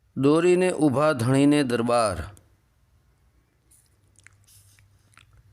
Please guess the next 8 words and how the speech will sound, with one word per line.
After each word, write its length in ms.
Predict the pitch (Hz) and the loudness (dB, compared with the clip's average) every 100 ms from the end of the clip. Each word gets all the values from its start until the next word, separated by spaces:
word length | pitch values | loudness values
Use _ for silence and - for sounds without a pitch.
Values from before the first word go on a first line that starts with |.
| _ _ _ _ | _ _ _ _
સોના 480 | - 147 165 185 190 | -4 -2 0 -2 -4
કેરો 420 | 180 156 151 151 | -2 0 0 0
કળશને 600 | 147 139 170 - 147 123 | -2 -2 0 0 0 0
સોના 420 | 104 127 139 143 | 0 0 2 0
કેરો 360 | 107 120 113 107 | -2 -2 0 -2
પાટ, 500 | 92 135 139 90 - - _ _ _ - _ _ _ _ _ _ _ _ _ _ _ _ _ _ _ | -2 -2 -2 -6 -14 -18 _ _ _ -20 _ _ _ _ _ _ _ _ _ _ _ _ _ _ _
સોનાના 640 | - 147 151 156 147 135 120 | -6 -2 0 0 0 -2 -4
સિંગાણણ 880 | 131 135 147 143 135 123 113 98 | 0 2 2 2 0 -2 -2 -4